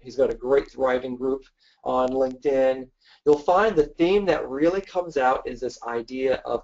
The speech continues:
collaborating. Now, we all think we know what collaborate means, but when you start to really understand a clear definition of what it means to collaborate, collaboration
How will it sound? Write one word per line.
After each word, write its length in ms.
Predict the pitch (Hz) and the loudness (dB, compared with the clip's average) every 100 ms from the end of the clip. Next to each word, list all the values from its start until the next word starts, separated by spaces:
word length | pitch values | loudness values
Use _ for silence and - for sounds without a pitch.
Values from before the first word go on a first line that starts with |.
| - | -10
collaborating. 760 | 110 110 98 101 98 - - _ _ _ _ _ _ _ _ _ - - _ _ _ - | -12 -10 -12 -12 -12 -12 -14 _ _ _ _ _ _ _ _ _ -20 -20 _ _ _ -2
Now, 100 | 143 | 4
we 180 | 160 175 | 6 8
all 360 | 175 185 - - | 8 4 2 2
think 240 | 214 220 | 4 4
we 140 | 202 | -2
know 160 | 180 175 | 2 2
what 200 | 165 - | 2 -2
collaborate 720 | 147 139 139 135 131 131 - | -4 0 0 0 -2 -4 -4
means, 340 | 135 131 127 127 | -8 -6 -4 -4
but 160 | 151 | -6
when 120 | 160 | -6
you 80 | 170 | -8
start 340 | 160 233 277 - | -6 -4 -4 -4
to 520 | - 190 175 165 160 _ _ _ _ _ _ | 0 2 2 0 -4 _ _ _ _ _ _
really 380 | 311 392 370 - | 2 4 6 4
understand 680 | 196 190 170 - 170 165 131 | 2 2 0 2 4 4 2
a 120 | 120 | -2
clear 460 | - 165 170 165 | -6 0 2 2
definition 680 | 156 151 143 131 135 135 120 | 0 -2 -2 -4 -6 -6 -10
of 100 | 110 - | -12 -16
what 280 | 113 131 143 | -6 -2 -2
it 180 | 139 - | -4 -6
means 840 | 123 127 147 135 120 113 113 - _ | -10 -8 -6 -6 -8 -8 -12 -16 _
to 200 | - 123 | -12 -12
collaborate, 760 | - - 117 131 - - 65 - | -12 -14 -8 -4 -4 -2 -4 -4
collaboration 720 | - 277 - - 214 208 202 | -6 -4 -4 -6 -4 -6 -8